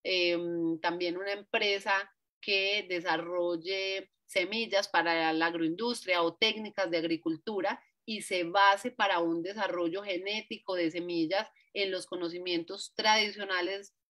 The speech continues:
sobre el cultivo que tienen algunos pueblos indígenas. Eso, esos, eh, es, digamos, ejemplos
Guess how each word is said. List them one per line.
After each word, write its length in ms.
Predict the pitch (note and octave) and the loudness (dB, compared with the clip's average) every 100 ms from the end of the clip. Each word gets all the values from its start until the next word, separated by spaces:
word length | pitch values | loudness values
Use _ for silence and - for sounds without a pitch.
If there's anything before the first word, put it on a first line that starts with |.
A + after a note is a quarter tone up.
| _ | _
sobre 340 | - G3 E3+ E3+ | -2 2 2 0
el 120 | E3 | 0
cultivo 540 | E3 D3+ G#3 F#3+ F#3 | -4 -2 -4 -2 -2
que 120 | - | -4
tienen 400 | E3 E3 D#3+ F3+ - | -2 0 0 -2 -6
algunos 440 | F3+ D#3+ E3 F3 | -4 -2 -4 -4
pueblos 360 | F#3 F3+ F3+ G3+ | -6 -4 -6 -8
indígenas. 600 | G#3 A#3+ G3 D3+ D3 _ | -4 -2 -2 -6 -10 _
Eso, 420 | F3+ F3 G#3 G3 - | -8 -6 -6 -8 -8
esos, 340 | F3+ G3 G3 | -10 -10 -14
eh, 360 | - D#3 - F3 | -14 -14 -14 -12
es, 200 | - F#3 | -8 -6
digamos, 340 | F#3 F#3+ F#3+ F#3 | -2 -2 -4 -6
ejemplos 580 | F#3 F#3 F#3+ F#3 G#3+ | -6 -2 -4 -4 -10